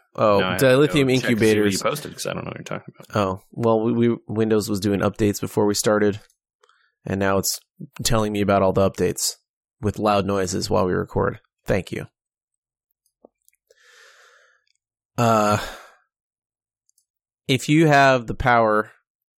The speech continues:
Speaker 1: to remove dilithium mining from being a thing,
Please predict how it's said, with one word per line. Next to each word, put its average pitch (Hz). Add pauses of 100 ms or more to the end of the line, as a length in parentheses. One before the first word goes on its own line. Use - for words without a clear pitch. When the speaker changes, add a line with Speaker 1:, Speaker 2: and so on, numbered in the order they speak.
(680)
Speaker 1:
to 104
remove 110
dilithium 107
mining 98
from 104
being 98
a 95
thing, 98